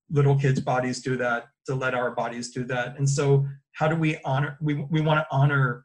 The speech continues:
that in, in, in those we're sharing these spaces with.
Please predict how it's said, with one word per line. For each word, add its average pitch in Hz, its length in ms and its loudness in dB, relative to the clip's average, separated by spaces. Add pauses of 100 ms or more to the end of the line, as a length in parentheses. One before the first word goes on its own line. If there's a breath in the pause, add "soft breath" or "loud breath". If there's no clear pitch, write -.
(460)
that 139 480 0
in, 139 260 2
in, 143 200 -4
in 139 400 2
those 139 280 6
we're 139 80 4
sharing 123 300 0
these 120 140 -8
spaces - 480 -14
with. - 100 -18